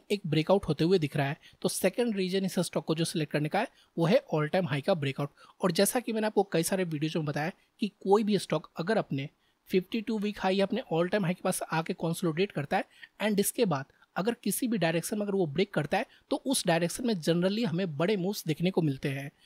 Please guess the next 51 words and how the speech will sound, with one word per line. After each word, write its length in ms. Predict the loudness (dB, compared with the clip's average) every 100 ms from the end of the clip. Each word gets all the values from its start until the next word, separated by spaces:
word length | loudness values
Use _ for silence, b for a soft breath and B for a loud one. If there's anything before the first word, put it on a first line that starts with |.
| b _
तो 60 | 4
आप 160 | 4 2
यहाँ 120 | -2
पर 120 | -4
देख 220 | -4 -4
सकते 260 | -2 -6 -6
हैं 80 | -2
कि 60 |
हमें 220 | 0 0 -4 b _ -4
उसी 200 | -2 -2
प्रकार 340 | -2 0 0
का 140 | 2 0
एक 140 | -2 -2
ब्रेकआउट 340 | -4 0 -2
देखने 260 | -2 -4 -2
को 120 | 0
मिल 140 | 0 0
रहा 120 | -6
है। 100 | -10 b b
और 160 | 4 6
इतना 220 | 4 4 6
ही 120 | 6
नहीं, 120 | 4
इस 180 | 0 -2
पर 140 | 0
एक 140 | -2 0
प्रॉपर 320 | -2 0 -2
बुक 180 | 0 -2 -2
भी 100 | -2
लिखी 240 | -2 -2
गई 160 | 0 0
है 120 | -2 B B -2
जिसका 320 | -2 0 0
नाम 260 | 2 2 0
है 160 | 0
How 180 | 2 2 4
I 60 | 4
Made 240 | 2 -2 0
Two 80 | 2
million 260 | 4 2 2
dollar 220 | 2 2 b b _
from 200 | 2 4 4
the 60 |
Stock 260 | 4 4 4 0
Market। 440 | -4 -6 -8 -12 -20 _ _ _ _ _ _ _ _ _
अब 80 | 0
बात 220 | 4 4
करते 260 | 2 -4 0
हैं 100 | 2
लेवल्स 380 | 0 -2 -4 -6
की। 360 | -6 -8 -10